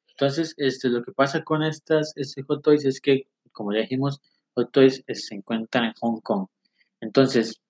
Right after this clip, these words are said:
ya hemos, ya lo, yo he mencionado mucho, pero esta, este, compañía Sideshow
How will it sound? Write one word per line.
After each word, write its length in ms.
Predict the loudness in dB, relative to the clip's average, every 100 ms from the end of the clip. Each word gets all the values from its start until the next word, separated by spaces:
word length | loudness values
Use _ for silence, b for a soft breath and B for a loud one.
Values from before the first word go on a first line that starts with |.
| _ _ 0
ya 120 | 2
hemos, 280 | 4 0 -2 -2
ya 240 | 4 6
lo, 300 | 6 4 4
yo 100 | 4
he 40 | 4
mencionado 400 | 2 -2 -4 0
mucho, 320 | 0 0 0
pero 300 | 2 2 0
esta, 420 | -2 0 0 0 -4
este, 480 | -4 -4 -2 -2 -2
compañía 540 | -6 -6 -4 -4 -2
Sideshow 640 | 0 0 2 6 8 6